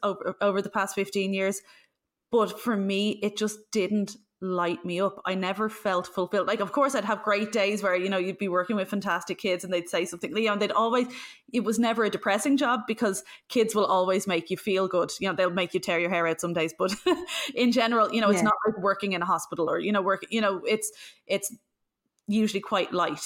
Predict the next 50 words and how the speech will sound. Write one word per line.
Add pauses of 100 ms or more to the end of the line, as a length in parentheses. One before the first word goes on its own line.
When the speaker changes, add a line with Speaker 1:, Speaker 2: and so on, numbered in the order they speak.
(140)
Speaker 1:
The
problems
can
be
stressful,
Speaker 2:
Yeah.
Speaker 1:
but
they're, (120)
they
don't
tend
to
be
heavy
problems. (420)
Um,
and
Speaker 2:
Yes. (460)
Speaker 1:
but
it
never
lit
me
up.
Whereas
now,
yes,
it's
very
convenient
that
I'm
working
from
home
and
I
can
be (140)
here
for
the
kids
a
bit
more, (540)
but
it's
more
that